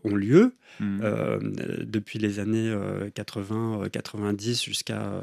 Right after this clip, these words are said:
Speaker 1: jusqu'à aujourd'hui, que c'est des changements qui sont très importants par rapport à des pratiques qui étaient, euh, euh,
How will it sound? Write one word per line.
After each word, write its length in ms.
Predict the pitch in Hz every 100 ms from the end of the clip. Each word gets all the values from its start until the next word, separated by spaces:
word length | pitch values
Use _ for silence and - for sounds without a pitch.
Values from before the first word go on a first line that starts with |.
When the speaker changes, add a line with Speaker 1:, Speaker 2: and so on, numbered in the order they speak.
| 98
Speaker 1:
jusqu'à 320 | 98 107 -
aujourd'hui, 500 | 98 107 98 120 196
que 500 | 214 - - - -
c'est 100 | -
des 80 | 107
changements 340 | 107 107 110 110
qui 100 | -
sont 140 | 98
très 200 | - 95
importants 440 | 95 92 - 131
par 180 | 123 95
rapport 320 | 87 - 113
à 40 | 95
des 120 | 95
pratiques 380 | - 101 117 104
qui 60 | -
étaient, 180 | - 101
euh, 180 | 101 87 - - - - -
euh, 40 | -